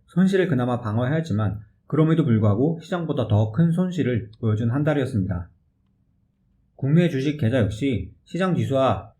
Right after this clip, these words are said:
비슷한 손실률을 보여주는데요. 최근 위메이드가 각종 논란에 시달리고 있어서 주가 변동이 굉장합니다.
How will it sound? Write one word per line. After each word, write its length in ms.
비슷한 380
손실률을 520
보여주는데요. 640
최근 460
위메이드가 480
각종 420
논란에 380
시달리고 400
있어서 420
주가 320
변동이 400
굉장합니다. 680